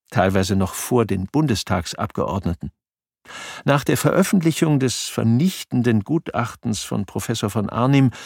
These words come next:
mussten Präsident und Vizepräsident des Landtages zurücktreten. Das Gesetz wurde zurückgenommen.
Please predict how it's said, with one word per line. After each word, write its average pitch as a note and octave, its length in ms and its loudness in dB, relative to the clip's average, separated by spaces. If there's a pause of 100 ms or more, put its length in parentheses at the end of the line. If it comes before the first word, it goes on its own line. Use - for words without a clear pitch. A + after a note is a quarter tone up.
(200)
mussten C#3+ 360 -4
Präsident C3 720 0
und A#2 240 -2
Vizepräsident A#2 920 0
des G2+ 140 -4
Landtages A2+ 600 0
zurücktreten. - 800 -2 (380)
Das - 180 -4
Gesetz A#2 500 0
wurde G2+ 240 -6
zurückgenommen. A2 720 2